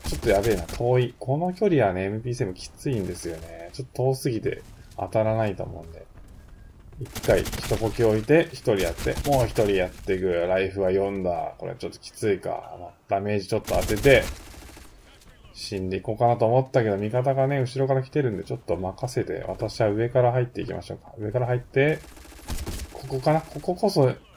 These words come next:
ディーエス使わないとダメなんだけど、俺は飛び込む。飛び込んで、あー、惜しい。一人ぐらいね、やれたらよかったんですけどね。まあ、どんどん突っ込んでいきますよ。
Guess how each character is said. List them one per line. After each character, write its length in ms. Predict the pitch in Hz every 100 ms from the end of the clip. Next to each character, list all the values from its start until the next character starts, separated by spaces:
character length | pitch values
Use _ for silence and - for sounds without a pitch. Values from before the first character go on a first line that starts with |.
| _ _ -
デ 180 | 123 127
ィ 20 |
ー 40 | 135
エ 40 |
ス 140 | 131
使 180 | - -
わ 100 | 104
な 120 | 104 98
い 40 |
と 200 | 104 98 - 123
ダ 120 | 107
メ 80 | 117
な 100 | 101
ん 60 |
だ 60 | 87
け 60 |
ど、 140 | 85 92 _ _ _ _ -
俺 160 | 101 120
は 80 |
飛 180 | 123 104
び 60 | 101
込 140 | 98
む。 100 | 87 - -
飛 120 | 98
び 120 | 110
込 200 | 110 113
ん 60 | 107
で、 280 | 110 131 - -
あ 720 | 110 110 107 101 98 92 92 90
ー、 100 | 92
惜 40 |
し 180 | 92 -
い。 240 | 95 85 - - - - - - - - - -
一 320 | - - 131
人 100 | 135
ぐ 80 | 139
ら 100 | 101
い 60 |
ね、 100 | 90
や 100 | 90
れ 80 | 92
た 100 | 90
ら 60 | 87
よ 80 | 90
か 80 |
っ 60 | 82 -
た 100 | 90
ん 60 |
で 80 | -
す 100 | -
け 100 | 85
ど 80 | - 87
ね。 100 | 90 - - _ _ _ _ _ _ _ _ _ - - - - - -
ま 80 | 101
あ、 60 | 92
ど 120 | 101
ん 60 |
ど 100 | 95
ん 40 | 90
突 160 | -
っ 40 | -
込 120 | 110
ん 40 |
で 80 | 95
い 40 | 90
き 40 |
ま 140 | 90
す 160 | 92 92
よ。 320 | 87 104 -